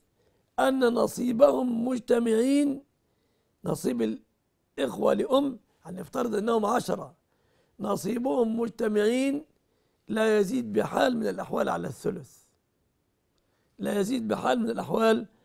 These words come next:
على الثلث. أما الإخوة الأشقاء سيأخذوا التركة كلها، قال تعالى: "وهو يرثها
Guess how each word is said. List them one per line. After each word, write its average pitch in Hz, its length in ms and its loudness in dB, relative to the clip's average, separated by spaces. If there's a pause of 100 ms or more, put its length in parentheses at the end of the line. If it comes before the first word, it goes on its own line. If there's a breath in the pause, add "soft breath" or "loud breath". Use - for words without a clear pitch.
(340)
على 220 200 2
الثلث. 175 480 -6 (680)
أما 285 260 2
الإخوة 254 440 2
الأشقاء 254 880 2 (480)
سيأخذوا - 480 -4
التركة 247 460 0
كلها، 240 680 2 (1080)
قال 202 320 0
تعالى: 202 420 2
"وهو 240 300 8
يرثها 233 840 4